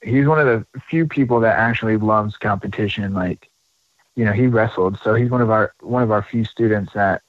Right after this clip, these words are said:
actually, you know, had that experience of one-on-one competition for many years, and he just truly loves competing, and I think he has a lot of potential.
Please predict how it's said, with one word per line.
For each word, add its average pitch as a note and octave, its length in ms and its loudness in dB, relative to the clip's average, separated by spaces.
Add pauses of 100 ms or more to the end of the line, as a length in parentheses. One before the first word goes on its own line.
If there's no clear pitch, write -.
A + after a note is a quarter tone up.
(380)
actually, G#2+ 500 0
you A2+ 140 -2
know, G2+ 160 -2
had G#2+ 280 -2
that G2 300 0
experience A2+ 460 -2
of G2+ 120 -4
one-on-one G#2+ 440 0
competition G#2 800 -6 (140)
for - 120 -10
many G#2 300 -2
years, G#2 480 -2 (520)
and G2+ 340 -2
he A2+ 120 -2
just A2 200 -2
truly A#2+ 360 2
loves G2+ 260 0
competing, G2+ 600 -4 (640)
and G2 580 -2
I G#2 100 -6
think G#2 180 -4
he G#2 100 -6
has G#2 140 0
a G2+ 180 0 (100)
lot G#2 400 2
of G2 80 -4
potential. G2+ 680 -4